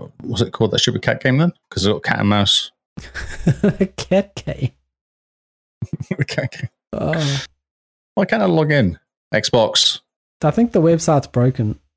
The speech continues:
Speaker 2: That's
Speaker 1: Oh my
Speaker 2: also
Speaker 1: God, <laughs> Xbox. 'Cause it says, "How old are you?" Contact locks. I'm not doing that.
Speaker 2: Oh, that's amazing.
Speaker 1: Xbox, sort out.
Speaker 2: So
Speaker 1: Sort
Speaker 2: when they
Speaker 1: yourself out.
Speaker 2: say low poly, they mean like PlayStation one style graphics.
Speaker 1: No, they mean V H S.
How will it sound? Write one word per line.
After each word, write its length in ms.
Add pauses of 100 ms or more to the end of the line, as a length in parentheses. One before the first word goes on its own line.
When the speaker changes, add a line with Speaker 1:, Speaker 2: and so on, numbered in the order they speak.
(840)
Speaker 2:
That's 160
Speaker 1:
Oh 20
my 60
Speaker 2:
also 180
Speaker 1:
God, 160
<laughs> 240
Xbox. 960
'Cause 140
it 80
says, 220
"How 140
old 180
are 40
you?" 180
Contact 360
locks. 240
I'm 80
not 160
doing 160
that. 240 (320)
Speaker 2:
Oh, 140
that's 240
amazing. 480 (480)
Speaker 1:
Xbox, 520
sort 380
out. 240 (560)
Speaker 2:
So 240 (180)
Speaker 1:
Sort 120
Speaker 2:
when 80
they 80
Speaker 1:
yourself 220
out. 40
Speaker 2:
say 140
low 240
poly, 420
they 160
mean 240
like 240
PlayStation 640
one 220
style 300
graphics. 640 (720)
Speaker 1:
No, 240
they 120
mean 220
V 100
H 260
S. 500